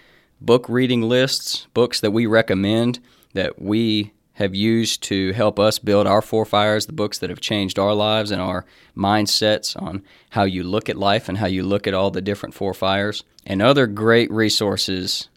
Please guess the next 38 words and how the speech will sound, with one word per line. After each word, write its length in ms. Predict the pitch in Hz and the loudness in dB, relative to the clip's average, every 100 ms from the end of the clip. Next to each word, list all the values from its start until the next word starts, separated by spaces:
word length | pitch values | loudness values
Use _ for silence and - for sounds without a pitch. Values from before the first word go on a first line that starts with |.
| - | -8
like 320 | 95 95 - | -6 -6 -6
marriage 440 | 92 104 107 101 | -2 2 2 0
assessments, 760 | 98 - 107 101 - 98 - - _ _ | -4 -2 0 0 -2 -4 -6 -10 _ _
Four 260 | - 117 110 | -6 0 0
Fires 380 | 113 104 101 98 | 4 4 4 0
coaching, 600 | - 107 101 104 98 95 _ _ _ _ | 0 0 0 -2 -4 -6 _ _ _ _
Four 240 | - 113 | 0 0
Fires 340 | 101 104 95 - | 4 4 4 0
planning 420 | - 113 107 101 | -2 0 0 2
guide, 460 | 101 101 98 95 - | 2 4 2 0 -4
et 140 | - | -6
cetera. 500 | - 98 87 78 62 - _ _ - | -2 0 0 -4 -8 -12 _ _ -4
I'm 80 | 104 | 2
not 140 | 117 | 2
gonna 140 | 113 | 2
share 320 | 101 - 117 117 | 2 4 6 6
everything 380 | 117 113 120 | 4 0 0
right 220 | 117 113 107 | 2 2 4
now 240 | 123 123 | 4 4
because 540 | 110 95 101 95 92 | 2 -2 -2 -2 -2
I 100 | 92 | -4
want 260 | 95 101 98 | -2 -2 -2
you 60 | 98 | -4
to 80 | |
head 200 | 101 113 | 2 2
on 180 | 107 107 | 4 2
over 220 | 110 104 | 2 0
to 120 | 98 101 | -4 -6
the 80 | |
Four 200 | 92 110 | -2 -4
Fires 340 | 101 110 104 101 | 0 2 2 0
Tribe 300 | - 107 98 | 2 2 2
and 100 | 92 | 0
check 220 | 107 101 | -2 0
it 80 | 95 | 0
out 160 | 98 | 0
for 120 | - 101 | 0 -2
yourself. 560 | 98 - 87 - - | -2 -2 -4 -6 -10